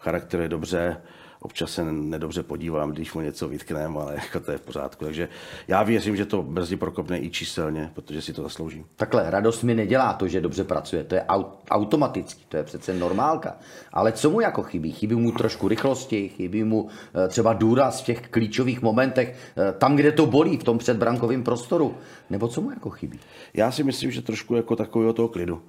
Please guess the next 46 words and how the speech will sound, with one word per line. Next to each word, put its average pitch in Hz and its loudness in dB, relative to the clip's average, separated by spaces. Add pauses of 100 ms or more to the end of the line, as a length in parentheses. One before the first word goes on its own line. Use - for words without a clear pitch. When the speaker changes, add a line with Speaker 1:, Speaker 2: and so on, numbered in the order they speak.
(160)
Speaker 2:
Hmm. 117 2
Speaker 1:
Myslím, 104 -2
že 107 0
klidu 104 -2
v - -10
té 101 0
koncovce, 92 -4 (300)
a 92 0
to 101 -2
je 95 2
podle 90 -2
mě 92 0
i 85 -4
s - -10
tím, 87 -6
že 87 -2 (300)
jako 98 -2
mladý 90 0
kluk 92 -4
se 92 -4
dostal 87 -2
pod - -8
tlak, 87 -4 (220)
který 87 -2
zažívá 87 0
poprvé, 87 -2
protože 85 -4
byl 87 -2
v 82 -6
Brně 85 -2 (420)
jako 95 0
talent 85 -2
a 85 0
ono 90 -4
se 98 -6
to 104 0
hraje 104 2
jinak. 82 -2
Všichni - -8
vás 87 -2
podporují 87 -6
a 85 0
najednou 82 -2
jdete 85 -6
do 85 -4
Olomouce 78 -6